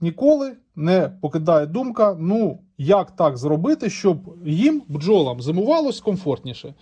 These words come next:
І дуже часто, як кажуть, е, благими намірами, ну, а далі ви знаєте. Тож сьогодні хочу поділитись з вами, особливо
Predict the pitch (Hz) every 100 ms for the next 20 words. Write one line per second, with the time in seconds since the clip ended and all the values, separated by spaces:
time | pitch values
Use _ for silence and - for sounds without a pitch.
0 | _ - - 254 370 285 214 330 - 233
1 | 202 190 262 277 226 - 175 170 156 143
2 | 196 220 208 170 247 320 285 262 233 220
3 | 196 185 220 311 175 165 202 156 143 127
4 | 120 117 139 - _ _ _ _ _ -
5 | 339 - 285 269 294 269 269 233 220 196
6 | 240 277 190 165 214 262 220 175 - 180
7 | 233 226 190